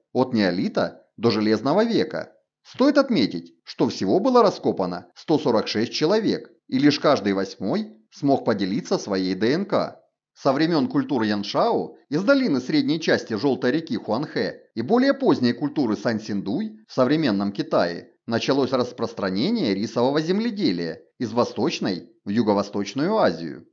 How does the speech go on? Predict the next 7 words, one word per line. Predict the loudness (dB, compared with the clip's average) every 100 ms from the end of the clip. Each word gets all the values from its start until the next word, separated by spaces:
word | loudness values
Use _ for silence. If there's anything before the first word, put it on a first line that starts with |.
| -6
где | 2 4
население | 4 0 -2 0 0
состояло | 0 -2 0 2 2 2
в | 0
основном | -2 -4 -4 -4
из | -4 -4
охотников-собирателей. | -4 -4 -6 -2 -2 0 2 4 4 0 -8 -14